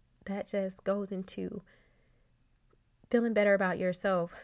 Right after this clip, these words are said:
also from being inspired and influenced by other people who are also successful with whatever you're looking into.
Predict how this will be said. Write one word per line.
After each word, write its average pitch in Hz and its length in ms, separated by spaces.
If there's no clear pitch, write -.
also 196 380
from 175 300
being 185 240
inspired 175 640
and 170 100
influenced 160 520
by 170 160
other - 260
people 180 440
who 185 200
are 160 240
also 165 720
successful 165 600
with 165 140
whatever 175 260
you're 170 140
looking - 260
into. 175 400